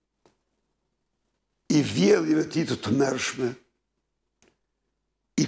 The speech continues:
korrupsionit, i vjedhjeve të anturazhit familjar. Zotëri, vetëm tendrat e Baxhanakut të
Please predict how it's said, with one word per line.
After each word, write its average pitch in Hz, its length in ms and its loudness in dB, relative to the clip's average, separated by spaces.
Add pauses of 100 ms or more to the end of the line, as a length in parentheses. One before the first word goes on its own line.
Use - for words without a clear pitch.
korrupsionit, 170 960 2
i 139 80 2
vjedhjeve 165 640 2
të - 160 -2
anturazhit 135 720 0
familjar. 123 640 -4 (2750)
Zotëri, 165 400 0 (2250)
vetëm 165 560 0 (100)
tendrat 143 680 0 (1400)
e 143 100 4
Baxhanakut 147 1000 -2 (2250)
të 160 140 0